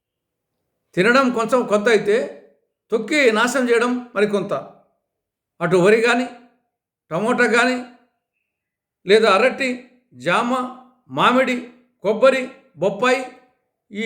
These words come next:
పండ్ల తోటల పంటలను నాశనం చేస్తున్నాయి. కానీ ప్రభుత్వం నిమ్మకు నీరెత్తినట్లుంది. పది రోజులుగా అటవీ శాఖ అధికారులు ఏం చేస్తున్నారు,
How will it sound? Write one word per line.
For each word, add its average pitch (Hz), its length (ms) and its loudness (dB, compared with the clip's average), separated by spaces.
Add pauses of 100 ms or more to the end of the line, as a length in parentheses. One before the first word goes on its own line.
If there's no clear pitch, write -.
(160)
పండ్ల 247 200 2
తోటల 285 340 2 (120)
పంటలను 226 440 -4 (280)
నాశనం 262 440 0
చేస్తున్నాయి. 226 440 0 (1500)
కానీ 233 240 4 (800)
ప్రభుత్వం 285 440 2
నిమ్మకు 294 280 2
నీరెత్తినట్లుంది. 254 760 -2 (460)
పది 247 180 2
రోజులుగా 262 480 2 (1300)
అటవీ 247 260 0
శాఖ 262 260 2
అధికారులు 214 380 0
ఏం 185 160 0
చేస్తున్నారు, 180 480 -2